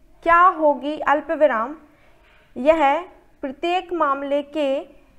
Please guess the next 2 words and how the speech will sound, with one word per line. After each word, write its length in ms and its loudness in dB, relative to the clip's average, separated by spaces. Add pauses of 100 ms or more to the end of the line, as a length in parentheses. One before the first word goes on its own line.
(760)
तथ्यों 600 0 (920)
और 360 6